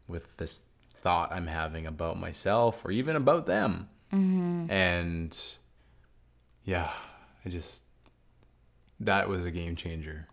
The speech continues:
Speaker 2: Yes.
Speaker 1: Like, that changed everything, to feel like that's a safe person.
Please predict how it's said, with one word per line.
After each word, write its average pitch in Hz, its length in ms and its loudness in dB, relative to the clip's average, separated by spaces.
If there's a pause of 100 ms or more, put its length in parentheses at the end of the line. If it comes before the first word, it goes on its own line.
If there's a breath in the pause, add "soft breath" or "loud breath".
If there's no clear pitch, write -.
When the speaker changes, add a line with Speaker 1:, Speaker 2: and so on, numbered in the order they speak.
Speaker 2:
Yes. 185 280 -2
Speaker 1:
Like, 87 120 -2
that 98 180 0
changed 80 340 -4
everything, 90 760 -6 (440 soft breath)
to - 80 -10
feel 85 340 -4
like 80 220 -6 (680)
that's - 720 -8
a - 80 -8 (240)
safe - 480 -2
person. 87 580 -2